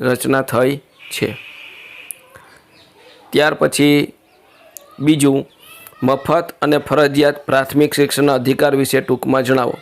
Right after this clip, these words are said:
કોઈપણ રાષ્ટ્રના વિકાસમાં શિક્ષણનું ખૂબ જ મોટું યોગદાન હોય છે, માટે સરકારે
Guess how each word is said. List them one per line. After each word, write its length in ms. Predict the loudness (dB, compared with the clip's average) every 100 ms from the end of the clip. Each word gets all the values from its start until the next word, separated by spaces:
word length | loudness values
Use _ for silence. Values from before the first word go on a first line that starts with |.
| -18 -20 -20 -20 -20 _ _
કોઈપણ 460 | 0 2 0 0
રાષ્ટ્રના 520 | 0 0 0 0 2 2
વિકાસમાં 760 | 0 0 0 0 2 0 0
શિક્ષણનું 580 | -4 -4 0 0 2 0
ખૂબ 320 | 0 0 2
જ 120 | 0 -4 _ _
મોટું 340 | 0 2 2 4
યોગદાન 420 | 2 0 0 2
હોય 160 | 0
છે, 180 | 0 -2
માટે 440 | 0 -2 0 2 2
સરકારે 580 | 0 -2 0 0 0